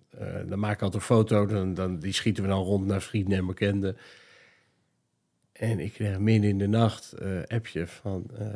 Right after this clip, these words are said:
"Dan, ik wil eigenlijk even bij de auto komen kijken volgende week." En tien minuten later een appje. "Ja, maar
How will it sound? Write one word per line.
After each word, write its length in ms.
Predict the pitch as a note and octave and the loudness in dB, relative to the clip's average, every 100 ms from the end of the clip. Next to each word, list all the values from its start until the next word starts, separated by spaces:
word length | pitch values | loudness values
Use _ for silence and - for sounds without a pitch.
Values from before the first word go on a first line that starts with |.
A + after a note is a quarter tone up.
| - | -2
"Dan, 260 | A2 A#2+ - | 2 2 2
ik 140 | - | -2
wil 220 | A2 A2 A2 | 0 2 2
eigenlijk 300 | - A2+ A#2+ | 0 0 2
even 160 | A2 | 6
bij 140 | A2+ A2 | 6 6
de 60 | |
auto 180 | C#3 C3+ | 4 2
komen 260 | G#2 F#2 F2+ | 0 0 -2
kijken 300 | F2 - - | -6 -8 -10
volgende 340 | - - E2 | -12 -12 -14
week." 280 | - - _ _ _ _ _ _ _ _ _ _ _ _ _ _ | -16 -18 _ _ _ _ _ _ _ _ _ _ _ _ _ _
En 240 | A#2 G#2+ | -4 -4
tien 180 | - B2+ | 2 4
minuten 280 | A2 G2+ G2+ | 6 6 4
later 340 | A#2+ B2+ A2 | 4 4 0
een 80 | F2 | -6
appje. 280 | F#2 - - _ - | -8 -12 -18 _ -10
"Ja, 200 | A2+ A#2 | -2 0
maar 280 | A#2 - | 0 -2